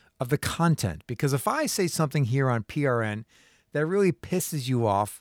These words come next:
that's one thing. But if you think it goes against what P R N stands for, um, anything under the umbrella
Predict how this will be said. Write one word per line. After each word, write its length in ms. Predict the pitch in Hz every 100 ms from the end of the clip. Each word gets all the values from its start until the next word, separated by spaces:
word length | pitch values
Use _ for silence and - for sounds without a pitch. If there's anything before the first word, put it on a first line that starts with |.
| -
that's 240 | 147 139
one 180 | 135 117
thing. 220 | 98 98
But 160 | 95 147
if 120 | 151
you 120 | 233
think 280 | 202 208 170
it 160 | 143 107
goes 360 | 147 156 151
against 500 | 131 135 127 117 - _ - - - - _ -
what 560 | 127 143 131 - - _ -
P 220 | - 185
R 180 | 170 147
N 160 | 131 117
stands 680 | - - 131 135 147 143 -
for, 600 | - 151 147 143 143 139 _ _ _ _ -
um, 320 | 120 117 117
anything 540 | 220 269 220 - 165 156
under 300 | 143 147 135
the 140 | 131
umbrella 400 | 120 101 127 135